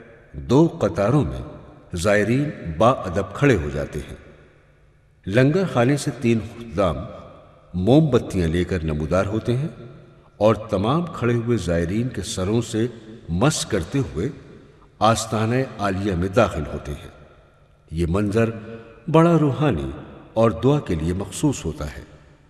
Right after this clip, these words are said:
پھر یہ موم بتیاں قندیل میں روشن کر کے خدام اپنے سروں پر رکھ کر روشنی کی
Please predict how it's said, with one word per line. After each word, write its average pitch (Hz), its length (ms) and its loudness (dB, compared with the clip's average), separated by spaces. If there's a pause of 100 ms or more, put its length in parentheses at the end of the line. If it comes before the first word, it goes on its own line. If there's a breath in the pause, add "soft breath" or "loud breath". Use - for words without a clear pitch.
(400)
پھر 156 160 4
یہ 120 200 2
موم 80 280 -2
بتیاں 104 420 -2 (720)
قندیل 117 540 2
میں 151 140 0
روشن 92 400 0
کر 107 140 -2
کے 95 220 -4 (100)
خدام 92 540 0 (600)
اپنے 110 280 -2
سروں 107 460 -2
پر 69 180 -6
رکھ 104 220 -4
کر 123 140 2 (560)
روشنی 139 580 2
کی 101 80 -4